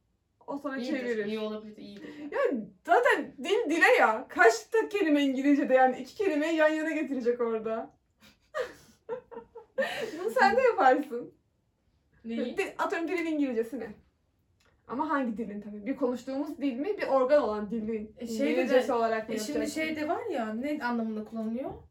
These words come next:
Speaker 2: Gönül anlamında da kullanılıyor galiba dil. Dil yarası.
Speaker 1: Aa.
Speaker 2: Tabii gönül
Speaker 1: Onu ben
Speaker 2: yarası.
Speaker 1: bilmem.
Speaker 2: Aa, niye Orhan Gencebay'ın var ya?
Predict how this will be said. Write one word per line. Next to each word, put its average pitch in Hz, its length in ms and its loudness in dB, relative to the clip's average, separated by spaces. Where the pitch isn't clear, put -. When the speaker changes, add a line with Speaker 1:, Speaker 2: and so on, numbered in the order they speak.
Speaker 2:
Gönül 262 320 0
anlamında 254 320 -6
da 294 120 -10
kullanılıyor 202 340 -10
galiba 202 320 -14
dil. 196 120 -20
Dil 220 160 0
yarası. 208 560 -8
Speaker 1:
Aa. 233 320 -2
Speaker 2:
Tabii 214 180 -8
gönül 226 260 -2
Speaker 1:
Onu - 20 -6
ben 226 120 -4
Speaker 2:
yarası. 220 240 -6
Speaker 1:
bilmem. 214 340 -6
Speaker 2:
Aa, 233 320 -6
niye 311 200 -6
Orhan 349 260 4
Gencebay'ın 359 460 -2
var 480 440 6
ya? - 60 4